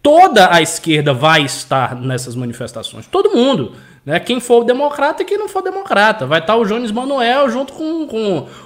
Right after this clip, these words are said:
o cara lá mais democrata do mundo, com, com o Freixo, com, vai, vai estar todo mundo. Então, assim, não vai haver essa exclusão. Não vai haver.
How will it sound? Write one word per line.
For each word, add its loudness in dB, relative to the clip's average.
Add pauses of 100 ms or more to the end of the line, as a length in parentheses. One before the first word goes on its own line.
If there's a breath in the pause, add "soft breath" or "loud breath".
o -4
cara 0
lá 0
mais 0
democrata 0
do -4
mundo, -2
com, -10
com -4
o -6
Freixo, 0
com, -8
vai, -2
vai -2
estar 0
todo 2
mundo. 2 (320 loud breath)
Então, -2
assim, 0
não 0
vai 4
haver 2
essa 0
exclusão. -4 (220 soft breath)
Não 0
vai 4
haver. -4